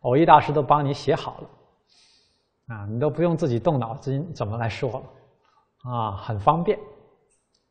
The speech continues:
啊，你看他的忏悔文写得多么好，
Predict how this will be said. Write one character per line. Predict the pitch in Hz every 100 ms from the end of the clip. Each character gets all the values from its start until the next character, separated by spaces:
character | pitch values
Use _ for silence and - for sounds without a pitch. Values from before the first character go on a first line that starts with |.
| _ _
啊， | 113 110
你 | 120
看 | 151 139
他 | 151
的 |
忏 | 147 - 151
悔 | 117 104
文 | 107 135
写 | - 120
得 | 117
多 | 113 208
么 | 202
好， | - - - -